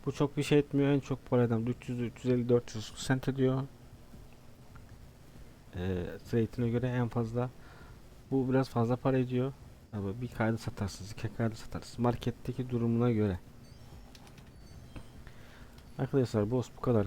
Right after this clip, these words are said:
kolay, bu kadar basit ve çok hızlı ölüyor. En kolay boss bu. O yüzden herkes burayı farmlıyor. Bu kadar basit. İyi günler arkadaşlar.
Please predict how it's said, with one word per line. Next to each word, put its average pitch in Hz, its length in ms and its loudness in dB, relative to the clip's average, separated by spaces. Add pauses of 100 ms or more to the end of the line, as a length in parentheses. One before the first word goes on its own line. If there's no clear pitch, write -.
kolay, 127 320 6 (100)
bu - 40 -16
kadar 113 320 0
basit 113 300 0
ve 101 60 -2
çok - 300 0
hızlı 135 300 6
ölüyor. 147 400 6 (500)
En 143 180 10
kolay 117 320 6
boss 147 200 0 (100)
bu. 104 160 2
O 131 100 6
yüzden 110 160 4
herkes 120 400 2
burayı 117 200 2
farmlıyor. 104 520 4 (240)
Bu 143 80 -4
kadar 117 300 2
basit. - 420 -4 (1400)
İyi 117 140 2
günler 131 200 2
arkadaşlar. 139 640 2